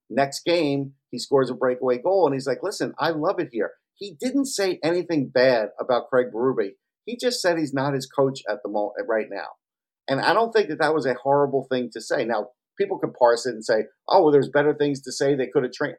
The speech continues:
Yeah, whatever. But he didn't say anything bad.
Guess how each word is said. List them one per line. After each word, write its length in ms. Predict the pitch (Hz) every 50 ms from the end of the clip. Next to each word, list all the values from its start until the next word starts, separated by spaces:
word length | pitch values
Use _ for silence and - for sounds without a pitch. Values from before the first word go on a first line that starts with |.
| _ _ _
Yeah, 180 | 196 214 165
whatever. 480 | - - 139 170 196 214 214 127 - - - _ _ _ _ _
But 140 | 135 139 139
he 240 | - 180 165 135 -
didn't 340 | - 175 185 185 196 180 -
say 340 | - - 160 151 147 - -
anything 520 | 127 135 147 147 139 - 135 127 123 110 - -
bad. 420 | 117 117 120 110 98 92 87 85